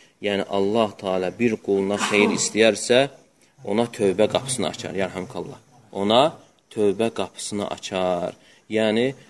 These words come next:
əgər insan günahdan sonra dərhal tövbə edənlərdəndirsə, gecikdirmirsə, yəni xeyir istənilən kimsələrdəndir. Həmçinin kim salih əməl edərsə və hə, e,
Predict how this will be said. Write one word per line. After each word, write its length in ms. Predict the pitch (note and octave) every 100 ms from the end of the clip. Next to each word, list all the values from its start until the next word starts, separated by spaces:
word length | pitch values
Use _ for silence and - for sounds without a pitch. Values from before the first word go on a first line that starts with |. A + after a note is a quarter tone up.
| -
əgər 440 | A2+ A#2 G#2 F#2+
insan 500 | - G2 - G2 F#2
günahdan 920 | F#2 G#2 G#2+ - - - A#2+ G#2+ F#2+ - _ _ -
sonra 600 | - A#2 A2 G2+ F#2+ F2+
dərhal 580 | F2 A#2+ G#2+ G2 G2+ F#2
tövbə 380 | - G#2 G2 A2+
edənlərdəndirsə, 1120 | G2+ G2 F#2+ G2 F#2+ G2 A2 G2+ F2+ - F2
gecikdirmirsə, 960 | - G2+ G2+ - A#2+ G#2 G2 - B2+ C#3+ _ _ - -
yəni 180 | G#2 G#2+
xeyir 420 | - G#2 A#2 A#2+
istənilən 680 | - - G2+ G2 F#2 G2+ G#2
kimsələrdəndir. 880 | G2+ F#2 F2+ F2+ F2 F#2 F2 - - _ - -
Həmçinin 420 | E3+ F3+ D3+ C3+
kim 280 | - D#3 D3 - _ _ _ _ _ _ _ - -
salih 420 | - - B2+ C3+
əməl 360 | D3 A#2+ A#2 G2+
edərsə 400 | G2+ G2+ - F2 - _ _ _ _ _ -
və 120 | A2 C3
hə, 120 | D3+ B2+
e, 140 | A#2